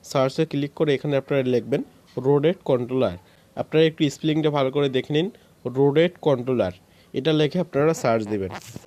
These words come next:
সার্চ দেওয়ার পর এখানে কিন্তু অনেক কয়েকটা অ্যাপ বের হবে, আপনারা এখান থেকে যে কোনো একটা অ্যাপ ইনস্টল করলেই হবে। তো এখান থেকে আমি এই যে এই অ্যাপটা ইনস্টল করে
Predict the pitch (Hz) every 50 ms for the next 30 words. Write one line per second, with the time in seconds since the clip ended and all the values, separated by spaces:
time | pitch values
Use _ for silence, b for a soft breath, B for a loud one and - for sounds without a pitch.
0 | - - 139 131 135 143 143 156 160 156 147 143 135 143 139 143 143 170 170 156
1 | 160 160 165 156 131 123 139 147 - - 151 143 - - 143 131 123 120 120 117
2 | 120 113 107 110 107 120 156 - _ B B B B B B - 143 143 139 156
3 | 165 165 156 143 - 180 175 170 170 170 170 139 143 147 151 156 156 156 151 -
4 | 160 160 151 - - - 131 135 135 - - 156 151 139 135 127 131 156 175 175
5 | 131 104 110 120 - - B B B B B B B - 160 160 156 180 190 190
6 | 190 190 - 175 151 151 156 151 147 147 143 143 147 92 143 156 160 160 151 143
7 | - - 143 131 131 135 - - 135 135 127 - 131 123